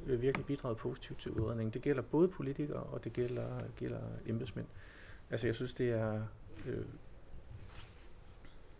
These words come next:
påfaldende og, øh, rosværdigt,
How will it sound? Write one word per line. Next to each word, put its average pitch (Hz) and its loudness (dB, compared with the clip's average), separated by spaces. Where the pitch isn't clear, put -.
påfaldende 127 2
og, 113 0
øh, 113 0
rosværdigt, 120 0